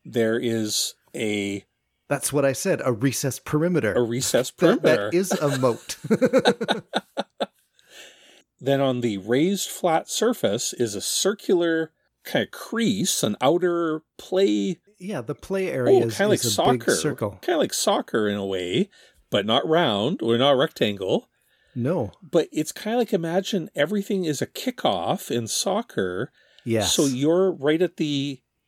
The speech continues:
Speaker 1: boundary,
Speaker 2: Edge.
Speaker 1: at the edge. In the middle is a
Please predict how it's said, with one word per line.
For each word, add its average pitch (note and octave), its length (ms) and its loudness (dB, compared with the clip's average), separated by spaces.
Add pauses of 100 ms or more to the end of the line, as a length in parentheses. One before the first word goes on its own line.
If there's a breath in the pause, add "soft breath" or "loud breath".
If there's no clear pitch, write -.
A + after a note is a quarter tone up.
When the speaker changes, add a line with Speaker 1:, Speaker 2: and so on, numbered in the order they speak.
(220)
Speaker 1:
boundary, D3+ 880 0
Speaker 2:
Edge. - 80 -20
Speaker 1:
at A2 100 -6
the C3+ 140 2
edge. A#2+ 240 0 (320 loud breath)
In D3 160 0
the A#2+ 80 0
middle B2 540 0
is A2+ 240 -2
a G#2+ 400 -2